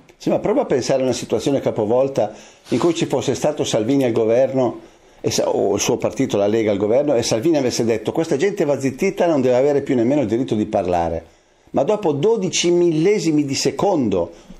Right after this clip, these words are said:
tutta la sinistra compatta, se-, antidemocratico, fascista,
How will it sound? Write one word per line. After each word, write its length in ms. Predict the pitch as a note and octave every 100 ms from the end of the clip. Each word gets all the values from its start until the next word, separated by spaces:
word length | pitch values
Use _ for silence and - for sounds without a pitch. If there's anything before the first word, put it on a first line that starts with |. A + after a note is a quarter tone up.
| -
tutta 440 | A#3 G3 - F3+
la 80 | D#3
sinistra 380 | D3 D#3 D#3+ C#3+
compatta, 600 | C3 C3 - D3 - B2+
se-, 180 | B2+ A#2+
antidemocratico, 1200 | - F3 F3+ F3 E3+ C#3 E3 D#3 C#3+ - B2 G2+
fascista, 1080 | - - - E3+ - F3 - - C#3+ B2